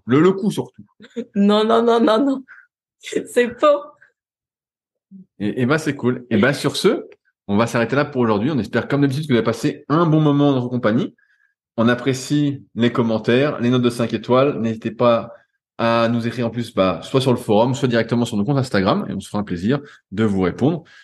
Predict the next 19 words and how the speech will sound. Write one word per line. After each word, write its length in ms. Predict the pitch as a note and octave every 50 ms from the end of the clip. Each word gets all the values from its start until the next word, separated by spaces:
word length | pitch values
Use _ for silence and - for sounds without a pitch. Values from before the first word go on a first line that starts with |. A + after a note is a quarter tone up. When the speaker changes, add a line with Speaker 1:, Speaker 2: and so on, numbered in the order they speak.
| _ _ _ _
Speaker 1:
Et 60 | -
puis, 100 | - -
de 40 | E3+
toute 40 | -
façon, 100 | A2 A#2
on 60 | G#2+
retrouve 240 | F#2+ - - F#2+ F2 E2+
June 380 | G2 C#3 D3 C#3 A#2 F#2+ - - - F#2+
dans 180 | B2+ D#3+ F3
un 100 | D3 C3
mois 420 | A#2+ B2 D3 F#3 A#3 C4 B3+ - - - - _ _ _
pour 100 | C3+ C3+
la 80 | B2
suite 140 | - D#3+ E3
de 40 | D3
sa 120 | C3 C#3
prise 200 | - - B2+ A2+
de 80 | G#2 A2+
masse, 440 | A2 B2+ E3 A3+ C4 C4 - -